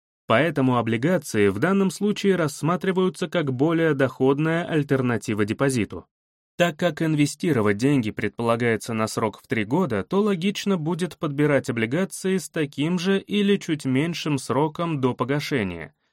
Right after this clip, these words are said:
так как именно в этом случае мы сможем точно просчитать доходность. Если срок до погашения будет больше трёх лет,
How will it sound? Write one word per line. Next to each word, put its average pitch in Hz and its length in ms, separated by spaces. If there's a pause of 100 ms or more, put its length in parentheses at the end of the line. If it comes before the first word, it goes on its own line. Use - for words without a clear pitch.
(180)
так - 200
как 123 220
именно 110 300
в 120 40
этом 151 260
случае 123 540
мы 123 160
сможем 170 440
точно 156 460
просчитать 143 600
доходность. 104 640 (680)
Если 151 320
срок 143 460
до 139 160
погашения 120 680
будет 113 280
больше 117 360
трёх 107 280
лет, 147 300